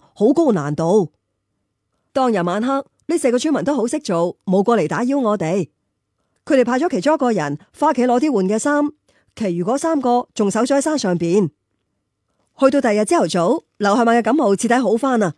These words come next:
好有精神。我哋執好晒啲嘢，繼續向前行啦。因為我有玉種嘅明確分金，知道要行去邊度。而嗰四個村民俾蚊叮蟲咬咗一晚，完全冇晒精神啊，都跟咗喺我哋嘅身後邊。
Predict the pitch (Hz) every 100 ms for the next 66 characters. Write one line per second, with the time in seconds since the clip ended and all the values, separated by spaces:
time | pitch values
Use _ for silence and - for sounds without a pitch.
0 | _ - 233 262 220 302 220 151 196 139
1 | _ _ _ _ _ _ _ - 226 220
2 | 285 277 262 226 294 185 208 208 214 202
3 | 220 208 151 175 147 190 185 _ _ _
4 | _ _ _ 247 254 180 180 208 208 202
5 | 214 175 226 254 160 156 214 262 269 277
6 | 143 - _ _ - 330 262 262 240 147
7 | 202 240 302 247 143 202 156 _ _ _
8 | _ _ _ _ 190 196 349 269 262 339
9 | 330 139 151 - _ 220 285 311 311 202
10 | 165 190 277 302 196 170 226 - _ _
11 | - 214 202 196 254 311 277 349 226 147
12 | 240 180 _ _ 294 294 285 240 269 269
13 | 208 196 302 269 175 175 180 185